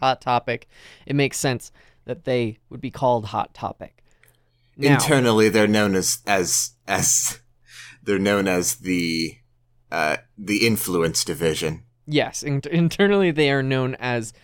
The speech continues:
Speaker 1: Influence Division One Propaganda Unit. Um,
Speaker 2: Yes.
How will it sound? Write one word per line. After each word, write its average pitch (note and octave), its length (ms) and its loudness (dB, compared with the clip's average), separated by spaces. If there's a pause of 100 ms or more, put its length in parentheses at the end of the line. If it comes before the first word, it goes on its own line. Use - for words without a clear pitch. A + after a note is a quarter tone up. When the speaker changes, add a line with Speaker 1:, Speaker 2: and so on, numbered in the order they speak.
(320)
Speaker 1:
Influence C#3+ 480 -2
Division A#2+ 680 -4
One A#2+ 400 -4
Propaganda A2+ 640 -4
Unit. E2+ 360 -14 (540)
Um, C3+ 260 2
Speaker 2:
Yes. A#2+ 520 0